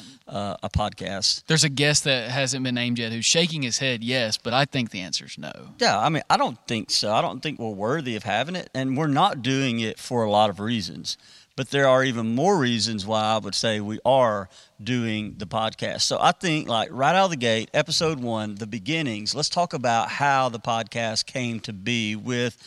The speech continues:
Speaker 1: I guess, just the age-old question of the who, what, when, where, how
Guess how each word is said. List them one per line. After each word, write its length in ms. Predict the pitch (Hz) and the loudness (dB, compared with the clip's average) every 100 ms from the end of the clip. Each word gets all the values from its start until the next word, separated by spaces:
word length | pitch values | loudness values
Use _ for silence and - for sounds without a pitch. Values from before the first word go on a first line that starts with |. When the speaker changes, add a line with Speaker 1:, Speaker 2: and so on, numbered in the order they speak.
| - - - | -20 -20 -8
Speaker 1:
I 100 | - | -4
guess, 260 | 135 139 | 0 0
just 220 | - 117 - | 0 -2 -4
the 100 | - | -2
age-old 760 | 107 110 117 - 113 117 117 - | -2 -2 -4 -6 -4 -4 -4 -6
question 500 | 120 113 - 123 95 | -4 -2 -2 -4 -4
of 380 | 110 110 98 | -2 -2 -4
the 100 | 98 | -6
who, 220 | 95 123 127 | -4 -2 0
what, 320 | 113 117 - | 2 2 0
when, 200 | 120 120 | -4 -4
where, 220 | 117 117 | -2 -2
how 400 | 113 123 120 110 | 0 0 0 -2